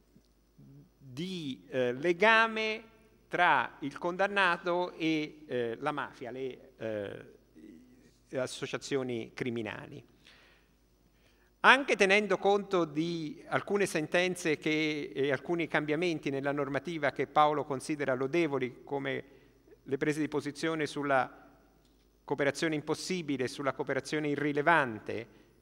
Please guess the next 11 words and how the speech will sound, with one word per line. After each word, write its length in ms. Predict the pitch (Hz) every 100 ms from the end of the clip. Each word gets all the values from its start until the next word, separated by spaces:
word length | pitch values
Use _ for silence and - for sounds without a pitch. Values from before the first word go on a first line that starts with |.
| -
e 160 | 139
quindi 320 | - 160 143
poi 160 | 135 151
la 80 | 143
possibilità 480 | 143 - 131 143 143
di 120 | 139
riammettere 1120 | 139 143 156 160 - - 117 107 101 - -
il 580 | - 135 123 117 107 110
detenuto 760 | 120 123 139 139 143 107 117 98 - - _
ai 360 | 127 135 123 143
benefici, 800 | 135 135 180 127 110 - 131